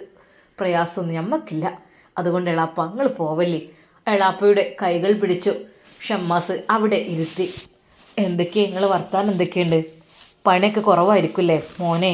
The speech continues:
ഇപ്പോൾ ഒരു രണ്ട് ദിവസമായിട്ട് കിട്ടിക്കണേ. പിന്നെ പടവുകാരപ്പം അങ്ങനെ പോവും,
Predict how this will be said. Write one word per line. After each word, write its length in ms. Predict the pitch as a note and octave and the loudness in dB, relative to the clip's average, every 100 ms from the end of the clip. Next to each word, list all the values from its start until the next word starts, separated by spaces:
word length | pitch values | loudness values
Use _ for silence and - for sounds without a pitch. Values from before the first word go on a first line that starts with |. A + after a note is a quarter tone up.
| E3 | 0
ഇപ്പോൾ 320 | D#3+ - - D#4 | -4 -6 2 6
ഒരു 80 | A#3+ | 6
രണ്ട് 160 | A#3 G#3 | 6 4
ദിവസമായിട്ട് 440 | G#3 G#3+ G3 G3+ - | 4 2 2 0 -4
കിട്ടിക്കണേ. 520 | - - F3 F3 F3 D#3+ - - - - | -8 -4 -2 0 -2 -4 -8 -20 -12 -2
പിന്നെ 340 | G#3 E3 E3+ A#3+ A#3+ | 0 0 0 0 2
പടവുകാരപ്പം 580 | G#3+ G3 A3 A#3+ G#3+ C4 | 4 6 6 6 4 2
അങ്ങനെ 180 | A#3+ B3 A3+ | 2 0 4
പോവും, 280 | A3 A3 | 4 4